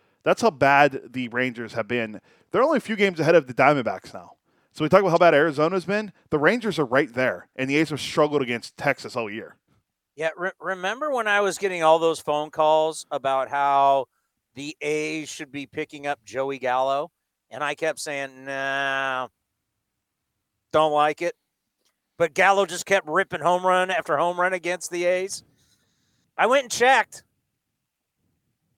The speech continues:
Speaker 2: Where do you think his batting average is now? 'Cause he got,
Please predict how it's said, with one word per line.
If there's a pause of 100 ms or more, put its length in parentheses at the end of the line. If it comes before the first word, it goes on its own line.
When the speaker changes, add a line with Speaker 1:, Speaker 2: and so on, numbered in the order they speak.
(180)
Speaker 2:
Where
do
you
think
his
batting
average
is
now? (420)
'Cause
he
got,